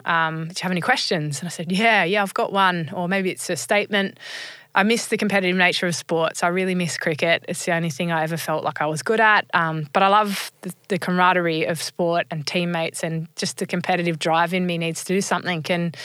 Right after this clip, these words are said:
I still can't feel my left leg, so anything below the knee. And, um, that rules out cricket 'cause I couldn't play the shot that I was good at as a batter. So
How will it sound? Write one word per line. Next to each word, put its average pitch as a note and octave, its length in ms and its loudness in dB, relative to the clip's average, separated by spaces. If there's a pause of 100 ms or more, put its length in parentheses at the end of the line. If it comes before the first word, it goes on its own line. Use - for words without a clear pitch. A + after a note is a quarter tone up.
(380)
I - 20 0
still C4+ 200 0
can't A#3 220 4
feel G3 140 4
my F3+ 120 4
left F3 260 2
leg, E3+ 320 4
so F#3+ 160 0
anything F3 420 2
below E3 220 0
the D#3+ 80 0
knee. E3 420 -2
And, D#3+ 360 -4
um, E3 260 0
that F#3 160 2
rules F3+ 200 0
out - 140 2
cricket E3 420 -2
'cause E3 140 -8
I D#3+ 80 -2
couldn't E3 320 -6
play D#3+ 220 0
the D#3 80 -2
shot E3 280 -4
that - 80 -8
I D#3 60 -2
was D#3 240 -6
good D#3+ 220 -4
at E3+ 200 0
as D#3 120 -4
a D#3+ 60 -4
batter. E3 360 2
So F3 200 -2